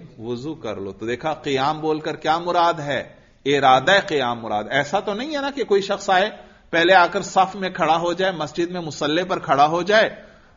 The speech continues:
अब क्या हुआ? "इज़ा कुमतुम", जब तुम नमाज के लिए क्या हो जाओ? खड़े हो जाओ, फिर जाकर क्या कर लो? वुजू कर लो। तो मालूम हुआ यहां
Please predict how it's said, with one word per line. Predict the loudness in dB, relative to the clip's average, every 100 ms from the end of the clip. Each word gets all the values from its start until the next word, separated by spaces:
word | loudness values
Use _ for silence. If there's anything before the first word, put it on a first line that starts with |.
| _ 2
अब | 2 2
क्या | 0
हुआ? | 2 0 0
"इज़ा | -2 6 6
कुमतुम", | 6 2 -4 -4 -6 -2
जब | -2 -2
तुम | -6
नमाज | -6 -2 -2 -2
के | -2
लिए | -2
क्या | 2 2
हो | 4 2
जाओ? | 2 2 2 -2 -16 -16 0
खड़े | 2 4 2
हो | 2 2 2
जाओ, | 4 6 6 4 -2 -12
फिर | -2 -2
जाकर | 2 0 0 -4
क्या | -2 -2
कर | 0 -2 0
लो? | -2 -2 -6 -18
वुजू | -12 -8 -6 -6
कर | -6 -8
लो। | -8 -12 -16 _ _ _ _ _ -10
तो |
मालूम | -4 -2 -2
हुआ | -4 -4
यहां | -4 -4 0 0 0